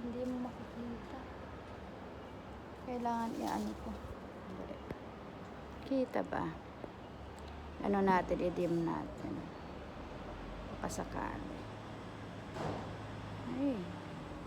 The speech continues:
Wala, ayaw. Ayan. O, di sa baba. Kita yung may old house dun.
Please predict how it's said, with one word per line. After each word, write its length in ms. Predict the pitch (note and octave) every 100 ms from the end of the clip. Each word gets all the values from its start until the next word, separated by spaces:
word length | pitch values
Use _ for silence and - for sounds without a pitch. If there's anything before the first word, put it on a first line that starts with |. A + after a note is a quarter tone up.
| - - - - - - - - A3+
Wala, 240 | G#3+ G#3 - F#3+
ayaw. 200 | G3 G3 - - - - - - - - - - - - -
Ayan. 1800 | G#3+ G#3+ A3+ C4 D4+ E4+ E4+ E4+ D#4+ D4+ C#4+ C4+ B3+ B3 A#3+ A#3 A#3 A#3 - - F3+
O, 80 |
di 140 | F3 F3+
sa 80 | G3 F#3
baba. 500 | F3 F3 - - - - - - -
Kita 160 | B3+
yung 240 | A#3+ A#3 A#3
may 80 | A3+
old 160 | G#3 G3+ -
house 320 | F#3+ F#3 - F3
dun. 160 | D#3